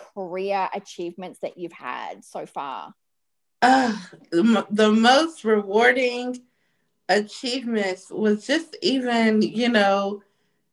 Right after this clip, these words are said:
Speaker 2: connecting with Oprah. That's one of my biggest, um, connecting with her. Um, I actually have two. Um, connecting with her,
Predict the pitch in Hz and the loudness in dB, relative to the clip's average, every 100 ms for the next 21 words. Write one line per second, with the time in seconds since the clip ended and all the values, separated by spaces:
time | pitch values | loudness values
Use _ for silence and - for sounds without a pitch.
0 | - 220 208 202 214 - 214 208 190 185 | -6 2 4 4 2 2 2 2 0 -2
1 | - 208 214 139 110 - _ _ _ _ | 0 0 0 -4 -4 -8 _ _ _ _
2 | - 202 214 269 - 233 220 202 202 220 | -6 2 2 2 0 2 4 4 4 4
3 | 233 220 180 165 151 147 165 _ _ 170 | 4 2 -4 -6 -6 -8 -10 _ _ -6
4 | 165 151 156 165 - _ _ _ - 208 | -6 -6 -10 -12 -16 _ _ _ -4 0
5 | 214 226 233 226 220 254 247 247 247 _ | 0 0 0 2 2 4 2 2 -4 _
6 | - 220 214 - 453 453 269 226 175 151 | -4 -2 0 2 2 0 -12 -8 -8 -8
7 | _ 196 165 160 _ _ _ _ _ 180 | _ -10 -10 -14 _ _ _ _ _ -2
8 | 220 202 214 208 247 254 - 311 294 285 | -2 -2 -8 -10 -6 -6 -6 -8 -8 -8
9 | 254 220 220 214 | -4 -2 0 -2